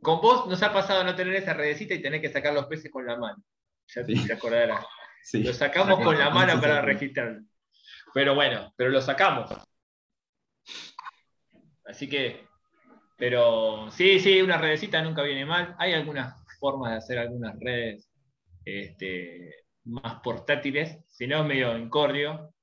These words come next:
Speaker 1: Andar con un cuadro grande para, para charquear es, es, este, medio, medio complejo, pero, pero bueno,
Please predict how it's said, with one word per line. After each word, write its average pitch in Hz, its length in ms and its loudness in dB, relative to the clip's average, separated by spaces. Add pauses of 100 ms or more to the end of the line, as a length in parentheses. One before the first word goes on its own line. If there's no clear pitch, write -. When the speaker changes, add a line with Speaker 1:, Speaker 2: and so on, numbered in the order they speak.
(260)
Speaker 1:
Andar 123 240 -2
con 120 160 -4
un 117 100 -6
cuadro 131 480 2
grande 120 720 -4
para, 95 260 -14 (300)
para 101 340 -8
charquear 123 420 -4
es, 101 360 -8 (400)
es, - 260 -16
este, - 420 -20 (680)
medio, 113 680 -4
medio 117 280 -6
complejo, 151 760 -4 (100)
pero, 107 680 -4 (200)
pero 120 200 -6
bueno, 123 320 -4